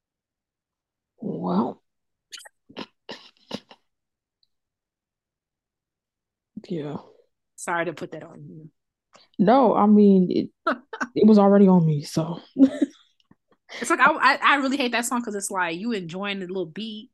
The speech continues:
Speaker 2: doo, doo, doo, doo, doo, and then he ends it like that. And it's like, it's a, it's a read, but I, I, why'd I get the string?
Speaker 1: Okay.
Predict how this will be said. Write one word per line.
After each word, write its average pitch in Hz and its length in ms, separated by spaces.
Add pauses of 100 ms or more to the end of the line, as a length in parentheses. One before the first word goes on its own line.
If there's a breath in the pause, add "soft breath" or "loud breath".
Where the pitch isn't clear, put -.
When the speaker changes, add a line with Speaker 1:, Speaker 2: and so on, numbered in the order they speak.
Speaker 2:
doo, 370 200
doo, 480 120 (100)
doo, 403 200
doo, 523 120 (120)
doo, 523 160 (160)
and 233 160
then 220 180
he 233 160
ends 247 160
it 208 80
like 160 220
that. - 200 (1500)
And 202 80
it's 262 100
like, - 100
it's 277 100
a, 190 140 (100)
it's 240 120
a 208 80
read, 226 380
but 180 180
I, 170 460
I, 139 100
why'd 202 180
I 208 60
get 254 120
the 185 80
string? 160 260 (1200)
Speaker 1:
Okay. - 480